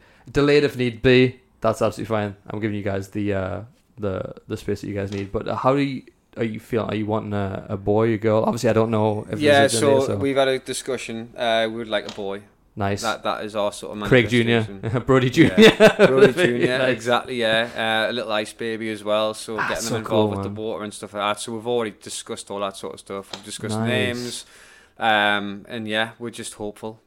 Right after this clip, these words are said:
Speaker 2: that it is a boy. And I genuinely believe, I feel it. I feel it inside us that it will be
Speaker 1: Mm.
Speaker 2: as well.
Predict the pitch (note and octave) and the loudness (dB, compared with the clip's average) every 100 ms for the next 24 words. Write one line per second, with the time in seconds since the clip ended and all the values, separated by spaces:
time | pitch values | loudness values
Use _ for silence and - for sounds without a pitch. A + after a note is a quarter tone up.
0 | - A2+ E2+ - A2 G2+ G#2 - - A2 | -10 -8 -10 -14 -14 -12 -12 -14 -18 -14
1 | G#2 G#2 A2 - G#2+ G#2+ G2+ - A#2 A#2 | -10 -10 -12 -8 -4 -4 -4 -4 -2 -2
2 | A2+ A2 G#2 G#2+ A2+ G#2 - A2+ G#2 G#2+ | -4 -6 -8 -8 -8 -10 -14 -10 -10 -10
3 | A2+ G#2+ A2+ G#2+ G2+ G#2 G#2 G#2 G#2+ G#2+ | -16 -16 -12 -10 -10 -8 -6 -6 -8 -10
4 | F#2+ F#2+ G#2 G#2 G#2 G2+ G2+ G2+ | -10 -8 -8 -8 -10 -10 -10 -10